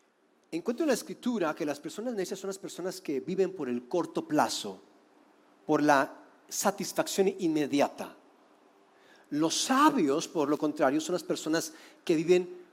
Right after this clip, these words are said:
por el largo plazo, no, no solo por el largo plazo, por lo eterno. Son las personas que no viven por el hoy, ni para el mañana, viven para el día final,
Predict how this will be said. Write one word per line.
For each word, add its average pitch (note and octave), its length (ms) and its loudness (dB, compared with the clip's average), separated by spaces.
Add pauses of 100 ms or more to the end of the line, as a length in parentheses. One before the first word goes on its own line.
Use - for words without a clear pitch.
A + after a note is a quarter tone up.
(220)
por D#3+ 200 4
el D3 180 8
largo A#3+ 440 4
plazo, D3+ 440 4
no, A#3+ 240 10
no C4 140 4
solo G#3 300 6
por D#3+ 140 4
el C#3+ 120 6
largo G3 280 6
plazo, E3 400 4
por - 340 -2
lo D#3 220 6
eterno. C#3+ 680 0 (480)
Son - 140 -2
las F#3+ 120 4
personas F3+ 680 2 (260)
que F3 120 6
no E3 100 2
viven D#3+ 220 2
por E3 220 2
el E3 160 8
hoy, D3 340 4 (240)
ni E3+ 100 4
para F3 200 4
el F#3+ 100 6
mañana, C#3+ 540 0
viven E3 280 6
para E3 200 6
el C#3+ 220 2
día G3+ 260 4
final, F3 720 0